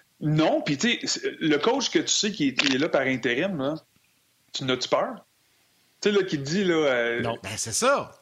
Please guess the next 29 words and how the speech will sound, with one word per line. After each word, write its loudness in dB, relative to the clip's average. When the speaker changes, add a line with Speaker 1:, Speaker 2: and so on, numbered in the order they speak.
Speaker 1:
Tu -8
comprends ? 0
Fait -4
que -18
le -2
gars 0
que -10
tu -2
Speaker 3:
Non. 0
Speaker 1:
rentres, -6
pour -2
finir 2
l'année, 0
dis, -6
mais -2
lui, -2
il -4
va 0
t'amener 0
à 0
la 0
Coupe -4
Stanley, 0
puis -8
après -6
ça, -8
il -6
s'en -8
va. -8